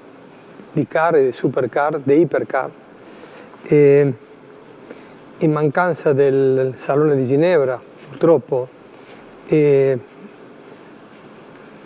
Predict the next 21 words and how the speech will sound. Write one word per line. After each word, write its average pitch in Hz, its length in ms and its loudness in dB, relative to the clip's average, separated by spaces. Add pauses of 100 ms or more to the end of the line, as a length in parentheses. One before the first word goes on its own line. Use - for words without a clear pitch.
(140)
non 165 140 2
vogliamo 156 600 2 (520)
non 196 260 2
far 143 220 -2
vedere 131 560 0 (500)
quello 147 300 2
che 139 360 -6 (1040)
era 151 200 0
stato 135 260 0
preparato 139 680 0
per 123 160 -6
il 127 100 -2
Salone 139 380 -2
di 123 60 -2
Ginevra, 143 440 0 (880)
perciò 170 380 2
dal 143 160 0
nostro 139 720 -2 (380)
atelier 156 580 0 (1040)
di - 80 -4
Modena 160 540 -2